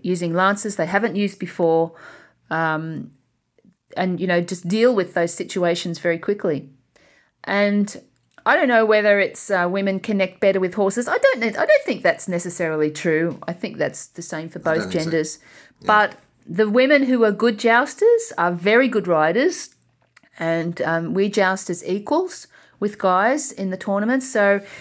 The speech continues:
Speaker 1: sometimes that, that evens us up, I think, that, um, when you're a, a very competent rider, you can ride your horse better and get yourself in the,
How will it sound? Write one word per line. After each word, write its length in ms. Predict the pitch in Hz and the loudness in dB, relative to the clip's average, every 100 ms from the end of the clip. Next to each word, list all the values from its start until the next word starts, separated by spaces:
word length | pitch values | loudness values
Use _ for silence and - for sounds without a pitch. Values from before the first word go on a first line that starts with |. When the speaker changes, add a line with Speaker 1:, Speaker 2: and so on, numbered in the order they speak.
| - | -6
Speaker 1:
sometimes 540 | - 320 311 262 247 | -2 0 2 2 4
that, 320 | 240 220 220 | 2 2 0
that 200 | 202 190 | -2 0
evens 420 | 208 220 208 202 202 | 2 2 2 0 -2
us 140 | - | 0
up, 220 | 196 196 | 0 0
I 80 | 180 | -4
think, 440 | 175 180 165 - - | -2 -4 -4 -8 0
that, 360 | 175 - - | 0 0 -4
um, 340 | 185 170 170 165 - - _ - | 0 0 0 -6 -16 -20 _ -2
when 180 | 233 277 | 2 4
you're 220 | 262 233 | 6 6
a, 200 | 220 202 - | 6 4 2
a 400 | 190 190 190 180 | 0 2 0 -4
very 480 | - 143 165 190 196 | -14 -12 -2 0 0
competent 560 | 196 214 202 202 208 226 | -2 -2 -2 -6 -8 0
rider, 580 | 190 190 190 180 180 160 | 2 2 2 2 2 0
you 120 | 190 | -6
can 260 | 185 180 180 | -6 -6 0
ride 300 | 185 185 180 | 2 2 -2
your 100 | 180 | -2
horse 340 | 196 185 185 | 0 0 -2
better 520 | - 196 202 208 208 - - - _ | -4 0 4 2 2 -4 -20 -20 _
and 360 | 175 180 180 175 | -4 -2 -2 -2
get 220 | 202 202 | -4 -4
yourself 400 | 208 - 202 202 | -6 0 -2 0
in 80 | 202 | -2
the, 260 | 190 185 | 0 0